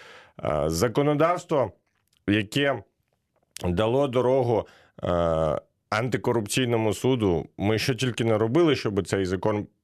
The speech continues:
провести. Парламент блокували, на вулиці жили. І сьогодні я кожен день читаю про арешти, затримання, е, про початок реального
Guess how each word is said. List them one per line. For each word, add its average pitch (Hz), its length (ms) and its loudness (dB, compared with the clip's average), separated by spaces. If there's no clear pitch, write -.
провести. 120 600 0
Парламент 123 540 0
блокували, 92 640 0
на 90 180 -2
вулиці 135 500 2
жили. 98 320 2
І 113 400 -2
сьогодні 139 580 0
я 104 120 2
кожен 123 400 0
день 131 240 0
читаю 107 440 0
про 87 600 0
арешти, 117 520 -2
затримання, 110 760 0
е, 87 160 -4
про 101 320 0
початок 120 560 -2
реального 117 840 0